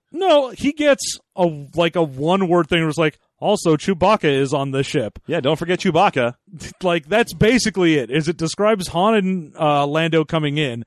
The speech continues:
Speaker 1: and then Chewbacca is just also <laughs> there.
Speaker 2: Yeah.
Speaker 1: He didn't go out. He's just on the ship.
Speaker 2: They're on some pointless lava planet that will not matter to the story, so we can move right along. There's just nothing.
Speaker 1: Yeah,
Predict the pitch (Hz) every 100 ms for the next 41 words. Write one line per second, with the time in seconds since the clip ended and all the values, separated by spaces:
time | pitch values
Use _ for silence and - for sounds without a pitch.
0 | _ _ _ 190 190 185 - 190 180 175
1 | 175 160 160 147 170 170 156 - 190 160
2 | 180 214 - - _ _ _ - 120 220
3 | 240 247 214 226 262 165 - _ - 214
4 | 165 214 214 180 156 - 117 - 143 202
5 | 240 - 233 196 196 190 170 160 156 147
6 | 143 147 139 147 143 139 135 139 139 127
7 | 123 117 - 110 101 - 120 113 143 165
8 | 147 143 139 117 90 120 - 151 143 123
9 | 95 - 175